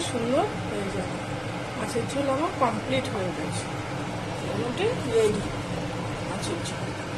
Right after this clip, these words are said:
তোমরা এইভাবে বানিয়ে দেখো, আদা ছাড়া খারাপ লাগে না খেতে। আমি মাঝে মাঝে বানাই আদা ছাড়া, আদা দিই না মাছের ঝোলে, সবসময় তো আদা দিয়েই খাই। তো সামান্য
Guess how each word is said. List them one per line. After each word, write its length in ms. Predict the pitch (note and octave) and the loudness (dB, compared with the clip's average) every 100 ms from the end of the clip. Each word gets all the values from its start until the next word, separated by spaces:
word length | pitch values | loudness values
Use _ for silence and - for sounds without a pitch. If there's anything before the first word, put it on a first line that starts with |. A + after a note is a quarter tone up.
| - - - - - - | -4 -4 -4 -4 -4 -2
তোমরা 280 | A#3 C4 C#4+ C4 | 2 6 8 8
এইভাবে 320 | C#4 C#4+ D4 B3 | 10 8 8 6
বানিয়ে 300 | G#3+ A#3+ B3+ C#4 | 6 4 4 4
দেখো, 220 | D4 - A#3+ A3 | 2 4 4 6
আদা 160 | A#3 B3 | 4 4
ছাড়া 240 | C#4 D4 G4+ - - - - - - - | 4 6 6 4 -2 -4 -4 -4 -4 0
খারাপ 260 | A3+ A#3+ B3+ C4 | 4 6 6 4
লাগে 200 | B3+ C4 | 4 4
না 60 | C4+ C4 | 0 0
খেতে। 280 | C#4 - F#4 A4 - - - - - - F3+ | -2 2 2 2 -2 -4 -4 -4 -4 -4 0
আমি 140 | A#3+ C4 A3 | 2 4 4
মাঝে 200 | G#3 A#3+ | 4 4
মাঝে 180 | B3+ B3+ C4 G#3+ | 4 4 4 4
বানাই 280 | G#3 A#3+ C#4 A#3 | 4 4 2 4
আদা 160 | A3+ A3+ | 4 2
ছাড়া, 200 | B3 C4 A#3 | 2 2 2
আদা 140 | G#3+ A#3 | 4 4
দিই 140 | A#3 A#3+ | 4 4
না 60 | C#4 F#4+ | 2 2
মাছের 280 | C#4 G#3 A3 G3+ | -2 -2 -2 -2
ঝোলে, 240 | A3 A#3+ E4 - - - - - - - - - - - - - - - - - - - - - - - - - | 0 0 0 -2 -4 -4 -4 -4 -6 -6 -6 -4 -4 -6 -6 -4 -4 -4 -4 -4 -4 -4 -4 -4 -4 -4 -4 -2
সবসময় 520 | F#3+ A3 - B3+ C4 C4 | -2 0 0 2 2 4
তো 40 | C#4 G#3 | 6 6
আদা 160 | A3+ A#3+ | 6 4
দিয়েই 280 | B3+ C#4 C#4+ - | 4 2 0 0
খাই। 180 | G3+ - - - - - - - - - - - - | -2 -2 -4 -4 -4 -4 -4 -4 -4 -4 -4 -4 -2
তো 60 | A3+ | -2
সামান্য 280 | - G#3 A3+ | 0 0 0